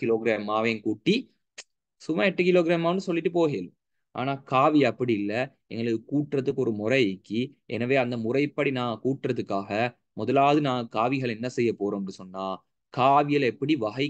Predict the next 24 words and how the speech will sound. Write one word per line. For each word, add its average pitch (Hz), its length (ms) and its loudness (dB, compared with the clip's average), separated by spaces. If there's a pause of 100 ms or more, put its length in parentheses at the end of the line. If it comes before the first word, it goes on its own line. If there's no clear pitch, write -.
(100)
குறிக்கிறன்றே 107 680 -2
பார்க்க 98 360 -2
போறோம். 98 380 -2 (500)
காவிகளை 151 520 4 (100)
வகை 131 200 0 (120)
குறிக்கிறன்றது 127 600 -2
வேறொன்றும் 113 520 0
இல்ல, 92 140 -4 (560)
காவிக்கு 143 420 2
எப்படி 147 180 -4 (100)
பேர் 147 320 4
வைக்கிற, 101 320 -4 (640)
காவிக்கு 139 400 -2
எப்படி 139 160 -4 (140)
பேர் 143 280 6
வைக்கிற, 135 280 -2 (520)
காவியை 147 460 4
எப்படி 151 180 -6
நாங்க 151 220 -4 (100)
வரைஞ்சி 160 360 0 (100)
காட்டுற, 107 300 -4 (600)
இதைத்தான் 151 400 -2
நாங்க 143 160 -2 (120)
காவிகளை 143 480 0